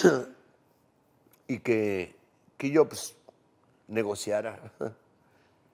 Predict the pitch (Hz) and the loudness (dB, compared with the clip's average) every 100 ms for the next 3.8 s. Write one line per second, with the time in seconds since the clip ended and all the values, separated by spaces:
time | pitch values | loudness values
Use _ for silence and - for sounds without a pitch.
0 | _ _ _ _ _ _ _ _ _ _ | _ _ _ _ _ _ _ _ _ _
1 | _ _ _ _ - 123 117 135 123 143 | _ _ _ _ -12 -10 2 2 2 -2
2 | 123 117 - 127 135 123 110 101 101 - | -2 0 2 2 2 0 0 -2 -4 -6
3 | 117 110 101 107 107 101 82 | -6 -6 -8 -8 -6 -6 -8